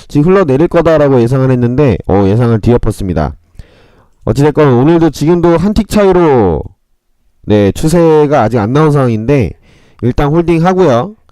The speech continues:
네, 목표가는 상황 봐서, 네, 제시하도록 하겠습니다. 지금 뭐 본장 개장까지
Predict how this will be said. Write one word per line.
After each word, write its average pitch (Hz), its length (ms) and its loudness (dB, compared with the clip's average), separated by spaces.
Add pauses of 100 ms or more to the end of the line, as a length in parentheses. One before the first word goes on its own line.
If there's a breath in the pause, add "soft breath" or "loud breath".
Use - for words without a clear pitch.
(420)
네, 98 160 0
목표가는 131 560 0
상황 165 300 0
봐서, 101 480 -2 (420)
네, 80 400 -4
제시하도록 101 600 0
하겠습니다. 98 540 -4 (640 soft breath)
지금 117 560 0
뭐 92 100 0
본장 117 320 -4
개장까지 104 800 -2